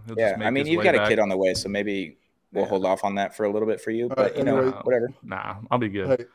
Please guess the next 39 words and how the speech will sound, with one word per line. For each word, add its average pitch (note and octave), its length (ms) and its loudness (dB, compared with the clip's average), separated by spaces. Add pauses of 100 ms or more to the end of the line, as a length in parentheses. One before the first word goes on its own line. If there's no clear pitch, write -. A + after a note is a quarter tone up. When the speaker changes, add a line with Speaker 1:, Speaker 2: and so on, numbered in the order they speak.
(200)
Speaker 3:
hey, C#3 180 0
let's, A#2+ 40 -4
Speaker 1:
Um, A#2 300 6
Speaker 3:
let's, G2+ 180 -2
let's D3+ 280 -8
move C#3 160 4
on. A#2 220 4 (500)
Speaker 1:
All C3+ 120 10
right, C#3 140 12
let's C#3+ 140 4
move E3+ 160 8
on E3 120 10
to D3 60 2
Speaker 2:
Saint B2+ 60 4
Speaker 1:
this B2+ 140 -2
next C3+ 260 2
Speaker 2:
Bernard. B2 120 10
Speaker 1:
topic A#2 220 0
I A2+ 120 6
have. G#2 340 2 (420)
Uh, A2 200 2
Kumar E3+ 360 8
Rocker. B2+ 460 10 (320)
People D3 260 0
forget C#3 460 4 (800)
he's A2 180 -4
not B2+ 220 4
playing C3+ 240 2
college B2 320 4
baseball B2+ 380 2
this B2 180 -2
year. B2+ 100 0
He's A#2 200 0
not B2+ 260 4
playing C3+ 380 -2
pro D3 240 2
baseball G2 400 0
this F#2+ 200 -10
year. G2 220 -4